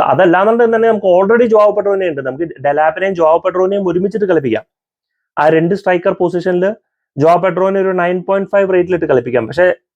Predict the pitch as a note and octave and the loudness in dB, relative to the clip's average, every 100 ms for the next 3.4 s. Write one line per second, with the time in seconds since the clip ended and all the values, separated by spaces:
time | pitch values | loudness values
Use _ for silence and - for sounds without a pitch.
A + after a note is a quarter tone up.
0 | _ D3+ D#3+ A#3 G#3+ G#3 G#3+ A3+ A3+ G3 | _ 2 2 4 2 2 2 2 2 0
1 | F#3 A#3 A#3+ A#3+ C4 - _ - F#3 F#3 | -2 -2 0 2 2 0 _ -2 0 0
2 | - - A#3+ G3 G3 G3+ F#3+ D#3 - E3 | -2 -2 0 2 0 0 -2 -2 -2 0
3 | D#3 D3+ D3+ | 2 0 0